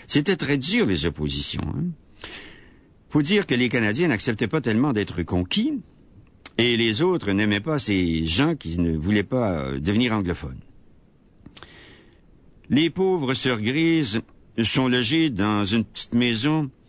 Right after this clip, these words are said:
euh, de huit mètres sur six mètres, quoi. De, disons, euh, vingt-cinq,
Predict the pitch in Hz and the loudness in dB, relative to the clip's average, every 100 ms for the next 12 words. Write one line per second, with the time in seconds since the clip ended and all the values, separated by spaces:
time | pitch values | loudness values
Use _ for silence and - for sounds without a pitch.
0 | - - - - - - - - 113 104 | -20 -20 -20 -20 -20 -20 -10 0 2 2
1 | 98 92 110 104 98 95 113 120 120 120 | 0 0 2 2 2 2 2 2 2 -2
2 | - 107 85 - - - - 110 107 92 | -4 -4 -4 -6 -8 -10 -6 -2 0 2
3 | 82 92 87 107 92 90 101 113 135 135 | -2 -4 -4 -2 0 0 0 0 -2 0
4 | 165 135 101 92 87 113 107 - - - | 0 2 2 0 0 0 -2 -4 -8 -4
5 | - 113 117 107 | 0 2 2 0